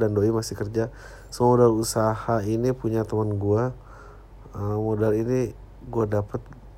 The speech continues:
dari hasil rumah, jual rumah dia. Gue di sini cuma, cuma yang ngejalan usaha ini dan sebenarnya usaha ini gue yang kendaliin. Sekarang usahanya yang gue jalanin.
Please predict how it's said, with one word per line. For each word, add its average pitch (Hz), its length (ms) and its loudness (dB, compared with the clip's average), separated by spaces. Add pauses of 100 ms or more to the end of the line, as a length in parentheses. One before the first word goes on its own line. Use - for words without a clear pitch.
(360)
dari 110 240 4
hasil 113 400 0
rumah, 107 240 -2
jual 107 320 2
rumah 104 240 0
dia. 92 400 -4 (560)
Gue 120 160 4
di 131 80 -2
sini 139 160 2
cuma, 123 880 2 (2500)
cuma 127 160 0
yang 127 160 2
ngejalan 113 320 4
usaha 104 240 0
ini 107 160 2
dan 110 160 2
sebenarnya 110 400 -2
usaha 107 320 -2
ini 113 400 -2 (400)
gue 110 160 4
yang 110 160 2
kendaliin. 101 480 0 (640)
Sekarang 113 320 0
usahanya 110 480 0
yang 113 80 0
gue 104 160 2
jalanin. 104 720 0